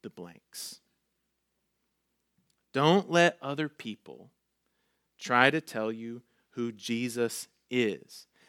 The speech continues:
That ruins the point of the offer. The offer is for you to come and see for yourself. Jesus won't be annoyed by you,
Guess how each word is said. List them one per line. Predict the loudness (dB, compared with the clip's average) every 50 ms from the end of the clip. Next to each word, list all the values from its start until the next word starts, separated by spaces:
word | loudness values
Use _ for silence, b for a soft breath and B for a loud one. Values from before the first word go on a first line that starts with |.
| _ -2
That | 2 2 2 2 0
ruins | 0 4 8 10 12 12 12 12 10 8 6 2 0
the | -2 -2
point | -2 0 4 6 8 8 8 6 4
of | 0 0 0
the | -2 -4 0
offer. | 6 8 10 10 10 8 4 -6 -12 -12 -14 _ _ _ _ _ _ _ _ _ _ _ _ _ _ _ _ _ _ _ _ _ _ _ _ _ _ _ _
The | 2 2 2 2
offer | 4 6 8 8 8 8 8 8 10 10
is | 10 8 8 6 6 6 4
for | 0 2 4 6 6
you | 4 2 0 0 4 6 8 8 8 8 6 4 0 -6 -14 _ _ _ _ _ _ _ _ _ _ _
to | -14 -14 -14
come | -14 -10 -2 2 4 4 6 4 2 0 -4 -12 _ _ _ _ _
and | -14 -12 -12 -10
see | -10 -10 -10 -10 -8 -8 -6 -8 -8 -8 -10 -14 -16 _ _ _ _ _
for | -8 -6 -4 -4 -4 -4 -6
yourself. | -8 -8 -8 -8 -8 -10 -12 -14 -14 -16 -14 -12 -12 -12 -14 -16 _ -20 -20 -20 _ _ _ _ _ _ _ _ _ _ _ _ _ _ _ _ _ _ _ _ _ _ _ _ _ _ _ _ _ _ _ _ _ _ _ _ _
Jesus | -10 -8 -8 -6 -6 -4 -2
won't | 0 0 0 0
be | -4 -4
annoyed | -4 -2 -2 0 2 4 6 6 4 4 2
by | 0 0 2
you, | 0 -2 -4 -6 -10 -12 -14 -18